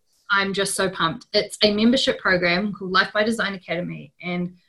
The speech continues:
I wanted to create it so personal growth and expansion was accessible,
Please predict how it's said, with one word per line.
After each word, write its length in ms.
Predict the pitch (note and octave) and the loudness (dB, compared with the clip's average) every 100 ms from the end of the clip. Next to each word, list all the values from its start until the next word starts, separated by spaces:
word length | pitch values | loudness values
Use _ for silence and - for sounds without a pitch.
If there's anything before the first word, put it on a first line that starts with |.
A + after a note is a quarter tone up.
| _ _ _ _ - | _ _ _ _ 2
I 300 | F#3+ G3+ G#3 | 4 6 6
wanted 280 | A3 B3 B3 | 6 4 2
to 100 | C#4+ | -2
create 460 | - B3+ G#3+ G#3 | 0 4 6 6
it 160 | G3+ F3+ | 2 -2
so 260 | - F#3+ | 0 0
personal 420 | F#3 G#3+ G3+ G#3+ G3 | 2 0 0 0 0
growth 320 | F3 F#3+ F#3 | 0 0 -2
and 100 | F#3 | -8
expansion 520 | - - F#3 F3+ F#3 | -8 -4 -2 -2 -2
was 140 | F3+ | -4
accessible, 880 | F3 - G#3 G3 F#3+ F3+ E3 G3+ D#4 | -4 -4 -4 -2 -4 -4 -2 -4 -6